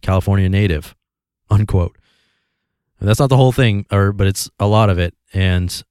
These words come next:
I'm not quite there with the giving, but seriously, if I read that without knowing it was someone else's bio, I would have thought it was someone writing <laughs> about me. So I've always found this sort of connection with Derek, and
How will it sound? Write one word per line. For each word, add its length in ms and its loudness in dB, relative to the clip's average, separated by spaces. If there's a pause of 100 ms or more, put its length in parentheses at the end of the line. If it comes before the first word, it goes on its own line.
(360)
I'm 140 -2
not 180 0
quite 220 0
there 140 2
with 100 0
the 80 -2
giving, 540 0 (100)
but 260 0
seriously, 520 -2
if 100 -4
I 80 2
read 240 0
that 200 0
without 280 -2
knowing 320 0
it 40 -4
was 140 -4
someone 220 0
else's 240 0
bio, 440 2
I 120 -4
would 160 0
have 120 -2
thought 300 0
it 40 0
was 120 0
someone 320 0
writing 260 2
<laughs> 20 2
about 240 2
me. 260 -2 (600)
So 180 0
I've 120 2
always 280 2
found 320 0
this 320 -2 (260)
sort 240 0
of 260 -2 (120)
connection 420 0
with 140 0
Derek, 520 0
and 400 0